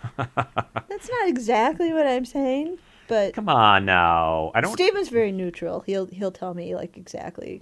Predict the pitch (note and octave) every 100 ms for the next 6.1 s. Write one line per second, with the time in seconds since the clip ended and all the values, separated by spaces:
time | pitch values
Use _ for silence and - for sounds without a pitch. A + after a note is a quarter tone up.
0 | _ F3+ - - - F3 G#3+ A#3 A3+ G3+
1 | F#3+ F#3 F3+ - F3+ F3+ F3+ E3+ E3 -
2 | F3+ F3 E3+ - - - - - _ _
3 | - F3+ F3+ - A#3 - E3 D#3 C#3+ -
4 | E2 D#2+ _ _ _ - F2+ F#2 - C2
5 | D2 F#2 F2 E2+ - _ _ D3+ F3+ E2+
6 | -